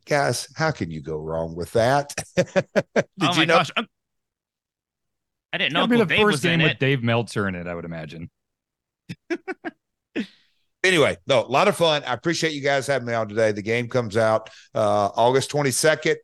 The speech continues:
Speaker 1: It, we are super, super excited. Mega Cat Studios, Skybound Games, old Double J himself. We are super pumped. It's been a long time coming. It's been just like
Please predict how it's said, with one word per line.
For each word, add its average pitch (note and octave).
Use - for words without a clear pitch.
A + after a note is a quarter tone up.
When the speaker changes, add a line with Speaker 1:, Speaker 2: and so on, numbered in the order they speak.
Speaker 1:
It, A#2+
we A2+
are G2+
super, C#3
super A#2+
excited. A#2+
Mega C#3
Cat A2+
Studios, A#2
Skybound B2
Games, G#2+
old C3+
Double C#3+
J B2+
himself. A2
We B2
are G#2+
super C#3+
pumped. B2+
It's G#2
been A2
a G2
long A#2+
time A#2+
coming. A#2
It's A2
been A2+
just C3
like B2+